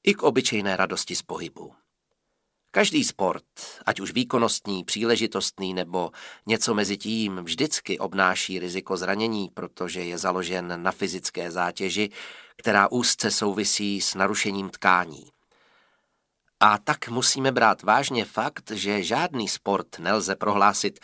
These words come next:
za stoprocentně prospěšný pro naše zdraví. Současně ale musíme vyslovit důležitou antitézi. Sport nás sice vystavuje riziku zranění,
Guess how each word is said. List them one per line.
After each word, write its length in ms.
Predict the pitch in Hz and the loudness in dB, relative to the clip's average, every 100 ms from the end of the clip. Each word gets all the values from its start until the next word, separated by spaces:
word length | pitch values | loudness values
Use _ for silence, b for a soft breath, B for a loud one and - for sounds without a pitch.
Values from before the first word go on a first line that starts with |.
| B B | B B
za 180 | 113 | 0
stoprocentně 760 | - - - 95 - 90 - 92 | 0 -2 -4 -4 -4 -8 -6 -6
prospěšný 680 | - 95 - 104 - 107 104 | -2 -2 0 0 0 -2 -4
pro 160 | 95 87 | -4 -4
naše 300 | 82 92 87 | -2 -4 -6
zdraví. 500 | 80 87 71 64 _ b b b b b b b b b b _ _ _ - | -4 -6 -6 -16 _ b b b b b b b b b b _ _ _ 0
Současně 480 | 135 190 180 190 | 4 6 6 4
ale 140 | 180 160 | 4 4
musíme 340 | 135 - 180 | 4 2 2
vyslovit 400 | 113 - 156 156 | 2 2 2 0
důležitou 680 | 104 110 139 147 147 156 156 | 0 -2 0 -2 2 2 4
antitézi. 760 | 123 127 123 135 92 80 - 73 - B B B B | 4 4 2 -2 -2 -6 -6 -12 -18 B B B B
Sport 540 | - - 101 151 - | -4 2 2 2 2
nás 300 | 135 113 107 | 4 4 4
sice 500 | - - 110 - 107 | 0 -2 0 2 2
vystavuje 720 | 82 95 - 101 92 95 95 | 2 2 2 2 0 -2 -2
riziku 380 | 107 98 104 107 | -2 -4 -4 -4
zranění, 540 | 98 101 98 107 123 | -2 -2 -2 -4 -4